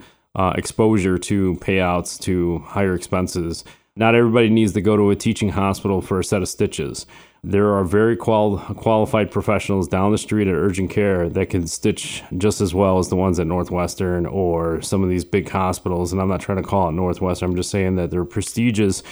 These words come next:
in their own way. You don't necessarily need to overpay for a facility just based on a brand name.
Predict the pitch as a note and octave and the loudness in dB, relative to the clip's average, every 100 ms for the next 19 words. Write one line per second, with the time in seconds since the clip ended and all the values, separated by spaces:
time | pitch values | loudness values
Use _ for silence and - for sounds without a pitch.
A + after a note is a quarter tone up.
0 | - G#2 F#2+ G2 G2+ G2 F#2+ G2 F#2 F#2 | -8 0 2 4 4 4 2 2 2 0
1 | - - - G2 F#2+ G2 G2+ - - G#2+ | -4 -16 -2 0 2 2 0 -2 -2 2
2 | G2+ F#2+ G2 F2+ F2 F2+ F#2 F2 - G2 | 2 2 2 0 0 0 -2 -4 0 0
3 | F#2 F2 - - _ _ - G#2 F2+ G2 | 2 -2 -4 -18 _ _ -2 0 2 0
4 | - G#2 F#2+ F2 E2+ F2+ - F2 E2+ F2+ | 2 0 2 0 0 -4 -2 -2 0 -2
5 | D#2 E2 E2 D#2+ D#2+ D2 | -2 -2 -2 -4 -4 -8